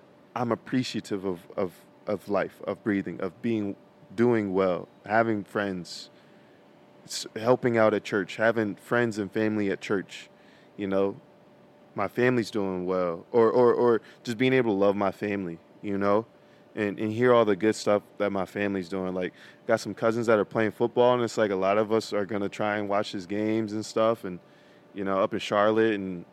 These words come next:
another cousin is boxing. Shoot, just had his first boxing match, and hopefully he'll have another one soon so I can go to that one. I missed the first one, um, but he won. He out here got the hands. Um, and then just, yeah, just other stuff, man. Just, just life.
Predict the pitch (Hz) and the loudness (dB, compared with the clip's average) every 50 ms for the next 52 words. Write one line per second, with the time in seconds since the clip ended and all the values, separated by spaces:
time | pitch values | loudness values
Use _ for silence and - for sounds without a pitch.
0 | - - - _ - _ - - 95 92 101 110 117 110 - - 117 117 110 120 | -20 -20 -20 _ -20 _ -12 -10 -4 0 2 2 2 0 0 2 0 2 2 0
1 | 120 110 92 87 82 92 101 110 123 127 - - 151 147 147 151 165 - - - | -2 -4 -4 -6 -2 2 4 4 4 4 2 0 2 2 2 0 -2 -6 -14 -20
2 | - - - - - - _ - - - - 139 120 95 82 104 113 104 127 123 | -20 -20 -20 -20 -20 -20 _ -14 -8 -2 0 0 0 0 -2 -6 -2 2 4 4
3 | 123 107 - - 117 120 120 - - 98 101 117 - - 127 127 123 123 127 127 | 4 4 2 2 2 2 2 2 2 4 4 4 2 0 -2 2 4 6 6 6
4 | 127 123 - 110 95 107 113 107 113 117 117 117 113 113 101 95 87 92 101 113 | 4 4 0 -2 2 2 2 2 2 2 4 4 4 2 2 0 0 0 2 2
5 | 120 120 120 117 - - 127 123 127 120 - 110 107 - 107 95 101 98 98 101 | 2 0 0 -4 -4 -4 -2 -2 -2 -2 -2 -2 -2 -2 -4 -4 -2 0 0 2
6 | 95 98 110 101 110 117 113 98 95 101 123 - - 113 - - 107 110 104 - | 2 2 2 2 0 -2 -4 -4 -2 -2 -2 -2 -2 -6 0 4 4 4 2 0
7 | - 98 95 95 - - - - - - - - _ _ - 98 92 92 90 101 | -8 -8 -8 -10 -12 -18 -20 -20 -20 -20 -20 -20 _ _ -4 -2 -2 0 2 2
8 | 110 123 131 110 95 107 120 135 135 117 113 127 131 - - - - - - - | 2 2 0 2 6 6 8 8 8 6 4 2 -2 -8 -20 -20 -20 -20 -20 -20
9 | - _ - 120 117 110 117 113 101 117 107 - 98 85 90 110 120 127 123 120 | -20 _ 2 2 2 4 2 2 4 2 2 2 -2 -2 0 0 2 2 2 2
10 | 120 120 - - - _ _ - _ _ _ _ _ _ - - - - - - | 0 -2 -6 -12 -18 _ _ -20 _ _ _ _ _ _ -20 -20 -20 -20 -20 -20
11 | - - 104 104 101 98 98 95 95 92 90 95 - - - - - - - - | -10 -4 0 2 2 2 2 0 -2 -4 -8 -12 -14 -20 -20 -20 -20 -20 -20 -20
12 | - - - - - - - - - - - - - - - - - - - - | -20 -20 -20 -20 -20 -20 -20 -20 -20 -20 -20 -20 -20 -20 -20 -20 -20 -20 -20 -20
13 | - - - - 135 147 160 165 170 170 151 - - - - 131 143 143 135 120 | -20 -14 -2 0 4 4 4 4 4 2 0 0 -6 -10 -6 -2 2 4 6 6
14 | 107 92 123 131 - 131 123 120 117 107 - - 107 98 90 - 92 98 95 95 | 4 4 0 0 2 4 4 4 2 0 0 2 0 0 0 0 -6 -6 -4 -2
15 | 95 95 95 95 101 - - - 104 98 101 101 98 98 98 98 98 - - | -2 -4 -4 -6 -8 -12 -12 -14 -14 -8 -2 2 4 6 6 6 4 0 -4